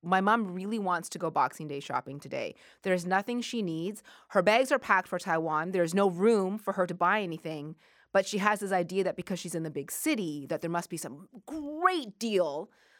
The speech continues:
to be had. Uh, you know what she said to me yesterday is she noticed, um, they have an older iPad,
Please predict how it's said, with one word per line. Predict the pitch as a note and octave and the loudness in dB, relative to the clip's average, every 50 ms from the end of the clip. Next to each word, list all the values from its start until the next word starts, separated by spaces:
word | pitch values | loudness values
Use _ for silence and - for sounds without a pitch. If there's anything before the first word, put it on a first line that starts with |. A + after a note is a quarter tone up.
| _ _ _ - | _ _ _ 0
to | - A#3+ | 0 0
be | G3 G#3+ | 2 2
had. | G3+ G3+ G#3 G3+ F3+ D3+ C3+ C#3+ - _ _ _ - - - | 2 4 4 4 4 2 -2 -4 -8 _ _ _ -12 0 4
Uh, | F#3 | 4
you | G3 G#3+ A3 | 4 4 4
know | A#3+ | 2
what | A#3 A#3 | 0 0
she | B3 | 0
said | G#3+ A#3+ G#3 - | -2 -2 -2 0
to | G#3 | -2
me | G3 F#3+ | -2 0
yesterday | G3 G#3 - - G#3 F3+ E3+ E3+ | 0 -2 -2 -2 0 0 0 2
is | - - F3+ - | 2 0 -2 -2
she | - A3+ G3+ | 0 0 2
noticed, | G3+ G3+ G#3 G#3 G#3+ G#3+ G#3 - - - - | 2 4 4 4 2 0 0 -4 -6 0 4
um, | F#3+ F3+ F3+ F3 E3+ E3 D#3+ D#3+ F#3 - _ - - - _ - | 4 6 6 6 4 2 -4 -6 -8 -10 _ -18 -18 -10 _ 2
they | A#3+ | 6
have | A#3+ D#4 C#4+ C#4 | 6 6 4 4
an | A#3+ G#3+ | 2 4
older | G#3 A3+ A3 G#3+ G#3 G3 F#3 | 4 4 4 4 4 6 6
iPad, | D#3+ F#3 F#3+ F#3+ - G#3+ E3+ D#3+ C3+ C3+ C3 | 6 6 6 4 2 2 2 2 2 -2 -6